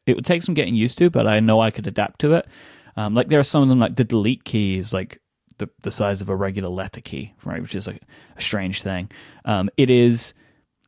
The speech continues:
I think, even more so than on the larger model, you notice that it is significantly chunkier, right, than the Smart Folio. There's definitely more heft to it, but it has a substantial feeling and it looks fantastic. I think that's why,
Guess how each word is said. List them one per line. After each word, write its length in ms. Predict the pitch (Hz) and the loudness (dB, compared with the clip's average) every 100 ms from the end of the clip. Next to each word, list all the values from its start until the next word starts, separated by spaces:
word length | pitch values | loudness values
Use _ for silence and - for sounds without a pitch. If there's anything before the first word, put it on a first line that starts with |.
| _ _ _ _ _ _ _ - | _ _ _ _ _ _ _ -10
I 20 | |
think, 300 | - 160 - | -2 0 0
even 300 | 147 156 156 | 0 2 2
more 260 | 131 139 160 | 4 4 4
so 280 | - 139 131 | 4 4 4
than 380 | 127 120 120 - | 4 4 2 0
on 140 | 117 | 0
the 140 | 107 | 2
larger 340 | 104 110 127 120 | 2 2 2 2
model, 520 | 101 101 98 98 98 | 0 2 0 0 -2
you 200 | 110 113 | -2 2
notice 460 | 107 117 117 107 - | 4 4 4 0 -4
that 180 | 107 101 | -6 -4
it 120 | 101 | -4
is 120 | 98 | -4
significantly 720 | - 101 120 - 98 104 - - | -6 -2 -2 -2 -4 -6 -6 -8
chunkier, 640 | 104 107 - 95 101 117 _ | -6 -6 -6 -4 -4 -6 _
right, 260 | 110 101 - | -6 -6 -6
than 180 | 98 98 | -6 -4
the 220 | 98 98 | -4 -4
Smart 320 | - 101 98 | -4 -2 -2
Folio. 400 | - 95 92 107 _ _ _ _ _ _ _ _ _ - | -4 -4 -4 -8 _ _ _ _ _ _ _ _ _ -4
There's 120 | 127 | 0
definitely 300 | 120 117 113 | 0 0 0
more 200 | 110 104 | 2 2
heft 360 | 117 - - | -2 -6 -12
to 160 | - 98 | -6 -4
it, 120 | 95 - - - - | -4 -8 -20 -16 -4
but 100 | 151 | 0
it 60 | 143 | 2
has 120 | 151 | 0
a 40 | |
substantial 420 | 139 131 131 120 117 | -2 0 0 0 -2
feeling 360 | 123 120 117 | 2 4 2
and 100 | 123 | 0
it 60 | 127 | 0
looks 200 | 139 - | 0 -2
fantastic. 580 | 127 117 123 - 147 - _ _ _ _ _ _ _ _ _ _ - | -4 -2 -4 -2 -6 -6 _ _ _ _ _ _ _ _ _ _ 0
I 60 | |
think 180 | 147 131 | 2 4
that's 260 | 127 - - | 2 0 0
why, 680 | 113 117 117 120 117 117 | 4 6 6 6 6 4